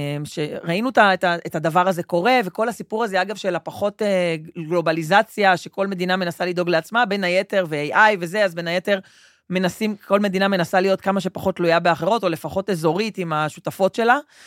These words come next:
ואנחנו רואים את טראמפ, כאילו הוא שופך את, אה, אירופה, אה, את אוקראינה, ואיתה את אירופה, ואומר, "אנחנו לא הולכים לממן יותר את ה-, את ה-,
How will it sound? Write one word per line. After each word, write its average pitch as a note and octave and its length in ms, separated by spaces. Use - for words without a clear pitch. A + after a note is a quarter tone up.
ואנחנו E3+ 400
רואים F#3 220
את A#3 80
טראמפ, E3 380
כאילו G3 260
הוא B3 80
שופך A3+ 420
את, A#3 140
אה, G3+ 360
אירופה, F#3+ 440
אה, E3+ 60
את E3+ 100
אוקראינה, G#3 640
ואיתה F3 400
את G3 80
אירופה, F3 240
ואומר, F#3 400
"אנחנו G3+ 300
לא G3 60
הולכים G#3 240
לממן F3 300
יותר F3 260
את D#3+ 120
ה-, D3+ 380
את - 120
ה-, D#3+ 460